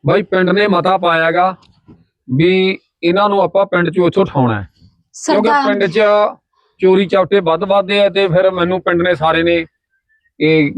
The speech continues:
Speaker 1: ਜਦੋਂ ਗੱਲ ਕਹੀ ਤੇ ਮੈਂ ਇਸ ਕਰਕੇ ਫਿਰ ਸਾਰੀ ਪੰਚਾਇਤ ਮੈਂਬਰ ਨੂੰ ਲੈ ਕੇ ਆਇਆ ਤੁਹਾਡੇ ਕੋਲੇ। ਤੁਸੀਂ ਸਾਨੂੰ ਇੱਥੋਂ ਪਿੰਡ 'ਚੋਂ ਭਾਈ ਤੁਹਾਨੂੰ ਜਾਣਾ ਪੈਣਾ।
Speaker 2: ਸਰਦਾਰ ਜੀ ਅਸੀਂ ਕਿੱਥੇ ਜਾਵਾਂਗੇ?
Speaker 1: ਦੇਖੋ ਹੁਣ ਤੁਸੀਂ ਪਿੰਡ ਦੀ ਗੱਲ ਤੁਹਾਨੂੰ ਮੰਨਣੀ ਪੈਣੀ ਹੈ।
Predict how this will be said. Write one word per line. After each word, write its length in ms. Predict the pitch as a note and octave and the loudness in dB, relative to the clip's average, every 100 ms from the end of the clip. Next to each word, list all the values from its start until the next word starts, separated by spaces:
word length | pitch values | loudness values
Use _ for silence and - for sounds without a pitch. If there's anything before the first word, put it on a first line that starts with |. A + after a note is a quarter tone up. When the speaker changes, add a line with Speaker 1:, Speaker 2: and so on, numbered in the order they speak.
| C#3+ | 0
Speaker 1:
ਜਦੋਂ 140 | D3+ | 2
ਗੱਲ 200 | D3 D3 | 2 0
ਕਹੀ 260 | C#3+ E3 F3+ | 0 -2 0
ਤੇ 120 | E3 | 0
ਮੈਂ 220 | D#3 D3+ | 0 0
ਇਸ 100 | D3+ | -2
ਕਰਕੇ 340 | - D3 - D3 | -2 -4 -2 0
ਫਿਰ 240 | D3+ C#3+ | 2 2
ਸਾਰੀ 280 | - C#3 C#3+ | 0 -2 -2
ਪੰਚਾਇਤ 440 | D3 C3+ D3 D3 | -2 -2 -2 -2
ਮੈਂਬਰ 340 | D3 D3 C#3+ D#3 | 0 0 0 0
ਨੂੰ 140 | D#3 | 2
ਲੈ 120 | C#3+ | 0
ਕੇ 120 | C3 | 0
ਆਇਆ 200 | D3 C3+ | 0 0
ਤੁਹਾਡੇ 240 | C3 C#3+ B2+ | 0 -2 0
ਕੋਲੇ। 180 | C3 C3 | -2 -4
ਤੁਸੀਂ 260 | B2+ C3 | -6 -6
ਸਾਨੂੰ 380 | B2+ - C#3+ F#2 - _ _ _ | -2 0 0 -2 -10 _ _ _
ਇੱਥੋਂ 220 | D3 - | -4 -2
ਪਿੰਡ 200 | D#3+ D#3+ | -2 -2
'ਚੋਂ 160 | D3+ E3 | -2 -2
ਭਾਈ 340 | D#3+ D3+ D3 | 2 2 0
ਤੁਹਾਨੂੰ 440 | - _ - D3+ D#3+ | -4 _ -2 0 2
ਜਾਣਾ 260 | C3 C3 | 2 0
ਪੈਣਾ। 240 | A#2+ F#2+ E2 _ _ _ _ _ _ | -2 -6 -12 _ _ _ _ _ _
Speaker 2:
ਸਰਦਾਰ 500 | - D4+ C#4 D4 D#4+ | -4 -2 2 2 0
ਜੀ 200 | C#4 D#4+ | 0 0
ਅਸੀਂ 220 | C4 D#4 | 0 -2
ਕਿੱਥੇ 340 | D#4 - D4+ | -2 -2 -2
ਜਾਵਾਂਗੇ? 500 | D#4 C#4 A#3+ A3+ G3+ F#3 _ _ _ _ _ _ _ _ _ _ _ _ _ _ _ _ _ _ _ _ _ D3 | 0 2 0 -2 -4 -10 _ _ _ _ _ _ _ _ _ _ _ _ _ _ _ _ _ _ _ _ _ 0
Speaker 1:
ਦੇਖੋ 300 | F#3 F#3+ G#3+ | 0 2 0
ਹੁਣ 140 | G3+ | 0
ਤੁਸੀਂ 200 | G3+ G3+ | -4 -4
ਪਿੰਡ 220 | F#3+ G3 | -2 -2
ਦੀ 180 | F#3+ G3 | 0 0
ਗੱਲ 120 | G3 | 0
ਤੁਹਾਨੂੰ 220 | E3 G3 | 0 0
ਮੰਨਣੀ 260 | F#3 D#3+ E3 | 0 2 0
ਪੈਣੀ 340 | D#3+ E3 E3 | 0 0 2
ਹੈ। 140 | E3 | 0